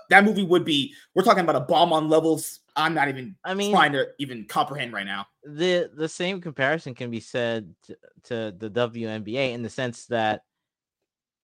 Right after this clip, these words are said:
Speaker 2: it was shown s-, statistically that men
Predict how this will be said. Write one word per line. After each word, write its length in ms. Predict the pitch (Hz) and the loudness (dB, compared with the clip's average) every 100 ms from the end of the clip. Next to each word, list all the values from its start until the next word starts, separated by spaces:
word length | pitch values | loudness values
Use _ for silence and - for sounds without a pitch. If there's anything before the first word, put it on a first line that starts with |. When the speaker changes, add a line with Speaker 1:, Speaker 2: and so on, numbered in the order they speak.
| _ | _
Speaker 2:
it 80 | 151 | 4
was 280 | 160 147 - | 6 4 0
shown 640 | - - 165 190 160 139 - _ _ _ | -10 2 4 4 4 0 -8 _ _ _
s-, 180 | - _ | -20 _
statistically 680 | - - 127 185 - - 131 | -16 -10 -4 -4 -2 -4 -2
that 220 | 123 120 104 | 0 0 -2
men 680 | 110 135 233 175 110 98 | -2 4 6 4 0 -10